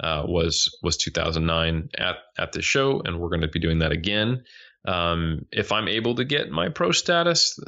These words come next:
the two weeks before on July sixth, if there's enough people in the show to, to award a pro card, and, then, and if I actually win the overall,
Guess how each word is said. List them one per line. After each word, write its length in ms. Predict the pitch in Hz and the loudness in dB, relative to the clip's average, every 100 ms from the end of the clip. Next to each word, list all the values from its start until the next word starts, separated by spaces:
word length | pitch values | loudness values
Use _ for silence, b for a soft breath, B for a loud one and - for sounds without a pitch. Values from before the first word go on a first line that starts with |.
| - | -14
the 340 | - - - 110 | -16 -12 -6 0
two 140 | 139 | 2
weeks 180 | 131 - | 2 2
before 360 | 123 - 127 | -2 2 2
on 80 | 127 | 4
July 260 | 127 123 123 | 2 2 2
sixth, 480 | - 135 - - - | 2 2 2 -2 -2
if 160 | 110 - | -4 0
there's 160 | 101 | 2
enough 240 | 98 101 101 | 4 2 0
people 260 | 113 110 | -2 0
in 60 | 110 | 2
the 60 | 107 | 2
show 420 | - 110 110 107 | 4 4 4 2
to, 300 | 107 98 95 - | 0 0 0 -2
to 160 | - - | -4 2
award 400 | 104 98 98 101 | 2 4 4 2
a 40 | |
pro 260 | 98 - 95 | 0 0 0
card, 260 | 95 95 95 | 2 2 2
and, 60 | |
then, 100 | 92 | 0
and 220 | - 95 92 92 | 0 0 2 2
if 80 | |
I 120 | 92 92 | 0 0
actually 240 | 92 92 | 0 2
win 120 | 92 | 2
the 100 | 90 | 4
overall, 520 | 92 95 104 107 110 | 2 2 2 2 0